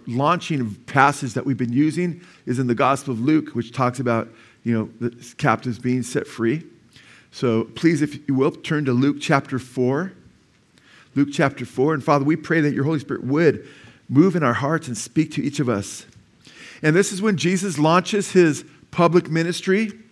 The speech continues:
and he has just been, you know, baptized and tempted by the devil for forty days, uh, in the wilderness.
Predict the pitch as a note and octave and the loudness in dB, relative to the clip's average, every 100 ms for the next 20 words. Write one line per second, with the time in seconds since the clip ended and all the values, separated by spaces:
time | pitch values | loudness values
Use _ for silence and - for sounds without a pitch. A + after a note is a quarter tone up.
0 | _ _ _ - - - _ - D#3 D#3 | _ _ _ -20 -20 -20 _ 2 4 6
1 | D3+ D#3+ D3 D3 F3 E3+ - - B2+ D#3+ | 6 6 6 4 2 2 -10 -20 0 2
2 | E3 C#3+ - D3 C#3+ C3+ C3 D3 D3 D3 | 4 0 0 2 2 0 4 6 6 4
3 | D#3+ D#3 F#3+ F3+ C3 A2+ - - _ - | 0 2 2 0 -4 -6 -10 -20 _ 0
4 | E3 D#3+ E3+ D3+ D3+ B2+ G2+ C#3+ D#3 C#3+ | 0 2 2 4 2 4 6 6 4 -2
5 | B2+ - C#3 C#3+ A#2+ F#2 - A#2+ C#3 E3 | -6 -2 0 0 -2 -8 0 4 6 4
6 | F3 - - _ _ _ - A#2 A#2 C#3 | 2 -6 -14 _ _ _ -8 -4 -2 -2
7 | B2+ A#2 C#3 C#3+ F3+ G#3 G3+ - | 0 4 4 4 0 -2 -4 -10